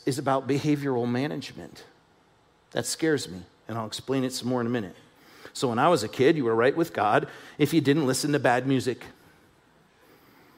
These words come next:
But, like, how do we decide what's bad music? My mom. <laughs> Mm-hmm.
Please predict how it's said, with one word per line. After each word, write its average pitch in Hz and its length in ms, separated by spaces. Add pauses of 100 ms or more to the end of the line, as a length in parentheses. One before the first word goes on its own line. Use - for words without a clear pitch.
(580)
But, 120 220
like, 143 260 (200)
how 147 100
do 160 80
we 156 80
decide 139 340
what's 131 200
bad 127 260
music? 156 300 (1300)
My 104 200
mom. 127 360
<laughs> - 60 (2750)
Mm-hmm. 101 240